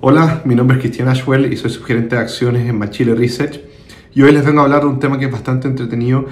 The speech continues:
y a la vez contingente y que tiene directa relación con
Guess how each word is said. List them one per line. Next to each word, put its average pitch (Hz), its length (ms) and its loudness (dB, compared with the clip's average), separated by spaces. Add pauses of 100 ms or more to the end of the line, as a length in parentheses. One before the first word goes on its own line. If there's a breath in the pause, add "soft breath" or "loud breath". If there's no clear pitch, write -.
(200 loud breath)
y 107 60 -2
a 107 40 2
la 107 60 2
vez 127 140 2
contingente 131 720 -2
y 143 40 -2
que 127 100 -2
tiene 127 180 0
directa 123 340 0
relación 131 480 -2 (360 loud breath)
con 147 400 4